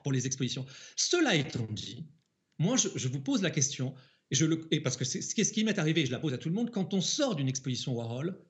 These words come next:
on transporte avec nous un malaise et une mélancolie. C'est, le,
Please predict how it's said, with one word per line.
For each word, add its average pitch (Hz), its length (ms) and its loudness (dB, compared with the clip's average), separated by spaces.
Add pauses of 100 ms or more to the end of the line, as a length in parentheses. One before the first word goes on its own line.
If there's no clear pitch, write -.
(160)
on 160 100 2
transporte 240 560 0
avec 151 240 2
nous 196 140 4
un 147 80 4
malaise 175 460 4
et 139 60 2
une 139 160 0
mélancolie. 143 800 -2 (2000)
C'est, - 200 -4
le, 220 420 0